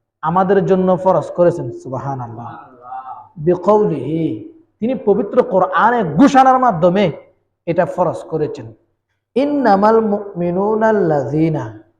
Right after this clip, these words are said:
Speaker 1: আমানু বিল্লাহি ওয়া রাসূলিহি, নিশ্চয়, নিশ্চয়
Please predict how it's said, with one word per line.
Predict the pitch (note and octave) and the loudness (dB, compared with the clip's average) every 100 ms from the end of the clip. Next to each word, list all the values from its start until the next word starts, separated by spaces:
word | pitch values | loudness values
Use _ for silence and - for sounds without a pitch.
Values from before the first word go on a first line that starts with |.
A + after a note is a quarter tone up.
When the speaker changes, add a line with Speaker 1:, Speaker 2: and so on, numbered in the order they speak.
| _ - | _ 0
Speaker 1:
আমানু | E3 E3+ F3 D#3+ C#3+ D3 D#3+ E3+ F3 E3+ D3 A#2+ - | 4 4 4 2 0 -2 -2 0 0 -2 -4 -8 -14
বিল্লাহি | C3+ A3 A3+ F#3+ G3+ A3+ A#3+ | 2 4 4 6 6 8 6
ওয়া | A#3 F3 | 6 4
রাসূলিহি, | D#3+ - F3 F3 E3+ F#3+ C#3 - - _ _ _ _ _ _ _ | 2 0 -2 0 0 0 0 -4 -18 _ _ _ _ _ _ _
নিশ্চয়, | F3+ G#3 G#3 D4+ C#4+ | -2 -2 0 2 4
নিশ্চয় | A3 F3 - A#3+ F#3+ A3+ - | 2 -2 4 6 6 4 0